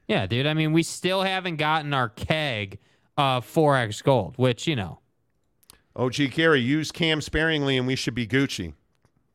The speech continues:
Speaker 2: They're saying Cam ain't playing.
Speaker 1: Yeah.
Speaker 2: So, you know. I'm just saying. Uh, C J Vance says, "Go Gators." Look at
Speaker 1: Nah.
Speaker 2: you, C J.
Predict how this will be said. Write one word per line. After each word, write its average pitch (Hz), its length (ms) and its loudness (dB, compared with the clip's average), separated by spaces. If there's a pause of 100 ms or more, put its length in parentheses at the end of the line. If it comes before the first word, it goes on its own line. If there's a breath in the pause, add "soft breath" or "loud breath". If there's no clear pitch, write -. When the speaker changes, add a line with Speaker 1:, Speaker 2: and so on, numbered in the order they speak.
(100)
Speaker 2:
They're 95 220 -10
saying 120 300 -6
Cam 113 260 -6
ain't 110 160 -6
playing. 95 340 -10 (120)
Speaker 1:
Yeah. 80 220 -10 (680)
Speaker 2:
So, - 320 -18 (240)
you 101 120 -4
know. 76 260 -10 (580)
I'm 101 120 -6
just 92 200 -8
saying. 82 300 -10 (360 soft breath)
Uh, 135 320 6
C 196 200 -2
J 190 200 4
Vance 185 320 2
says, 156 220 4
"Go 175 200 4
Gators." 156 640 0
Look 127 120 -8
at 123 100 -2
Speaker 1:
Nah. 131 480 2
Speaker 2:
you, 87 40 -2
C 82 60 -4
J. 73 240 -8